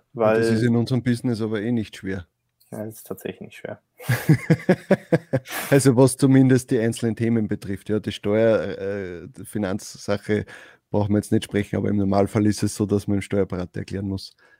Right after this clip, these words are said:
Speaker 1: wa-, wa-, was jetzt was ist. Ja.
Speaker 2: Ja, die denken natürlich einfach auch, also um, um, um, um für die in die Bresche mal zu springen, die, die denken in anderen Mustern. Ja? Also das
Speaker 1: Ist
Speaker 2: sind
Speaker 1: ja
Speaker 2: andere
Speaker 1: klar. Ja.
Speaker 2: Geschäftsmodelle gewohnt. Ne?
Speaker 1: Ja.
Speaker 2: Ähm.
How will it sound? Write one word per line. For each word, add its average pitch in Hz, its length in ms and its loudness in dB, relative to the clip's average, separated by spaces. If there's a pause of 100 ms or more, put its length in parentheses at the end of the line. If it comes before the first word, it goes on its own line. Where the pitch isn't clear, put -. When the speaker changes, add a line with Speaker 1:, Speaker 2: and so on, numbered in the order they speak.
(260)
Speaker 1:
wa-, 90 300 -12
wa-, - 220 -16
was - 240 -4
jetzt - 180 -6
was 85 260 -6
ist. - 240 -14
Ja. 107 220 -6
Speaker 2:
Ja, 110 220 4
die 113 100 -2
denken 110 220 2
natürlich 110 320 -2
einfach 98 240 0
auch, 104 300 2 (120)
also 113 200 0
um, 104 180 -6 (380)
um, - 240 -12
um, - 180 -20 (680)
um 113 160 -12
für 110 100 -6
die 110 120 -4
in 107 80 -4
die 107 60 -4
Bresche 110 300 0
mal 113 200 4
zu 117 100 -6
springen, 104 440 -4
die, - 120 -12
die 107 200 -6
denken 107 260 2
in 98 80 -2
anderen 98 340 -2
Mustern. 95 440 2
Ja? 98 160 4
Also 104 180 2
das - 540 -10
Speaker 1:
Ist 101 140 -2
Speaker 2:
sind 110 100 4
Speaker 1:
ja 98 60 4
Speaker 2:
andere 101 220 0
Speaker 1:
klar. 98 260 -2 (280)
Ja. 104 160 -6
Speaker 2:
Geschäftsmodelle 95 680 -4
gewohnt. 90 460 -8
Ne? 95 140 -10 (480)
Speaker 1:
Ja. 98 200 -2 (420)
Speaker 2:
Ähm. 92 200 -16